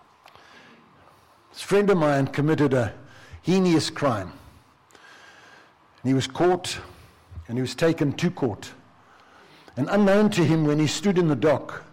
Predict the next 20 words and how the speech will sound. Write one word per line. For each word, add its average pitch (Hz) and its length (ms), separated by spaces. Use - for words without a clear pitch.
the 139 120
judge 143 640
was 143 180
at 147 120
school - 340
with 139 240
him. 90 160
But - 160
because 156 320
he's 165 140
got 160 200
that 156 180
fancy 160 360
wig 143 280
thing 143 220
on, 95 220
you 139 80
know 165 120
that, 151 200
Stewardy? 156 400